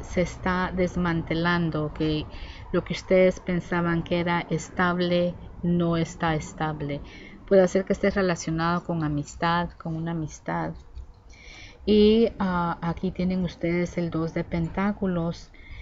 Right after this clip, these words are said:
Los pentáculos son estabilidad económica, son dos, y es, es balancear,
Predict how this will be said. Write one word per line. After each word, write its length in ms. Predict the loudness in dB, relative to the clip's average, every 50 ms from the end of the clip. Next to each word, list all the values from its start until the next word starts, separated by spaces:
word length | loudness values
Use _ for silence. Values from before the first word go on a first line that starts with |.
| -12 -14 -14 -16 -12 -6 -2
Los 180 | -2 -2 -2 -2
pentáculos 800 | -2 0 0 0 2 0 0 0 0 -2 0 2 2 2 2
son 440 | 0 -6 -4 -2 0 0 2 0 0
estabilidad 640 | -2 -2 -2 -2 0 0 0 0 2 2 2 2
económica, 680 | 0 -2 -2 -4 -2 -2 0 0 0 -2 0 0 -2 -2
son 560 | -2 -2 -2 -2 0 0 0 0 0 2 2
dos, 480 | 4 4 6 6 6 4 2 0 -6 -6 0
y 180 | 2 4 4
es, 260 | 6 4 2 2 -2 -10 -12 -2 0
es 460 | 2 4 4 2 0 -2 -10 -10 -4
balancear, 1400 | -2 0 0 2 2 2 0 0 -2 -4 -8 -10 -8 -4 0 0 2 2 2 2 2 2 2 2 0 0 -2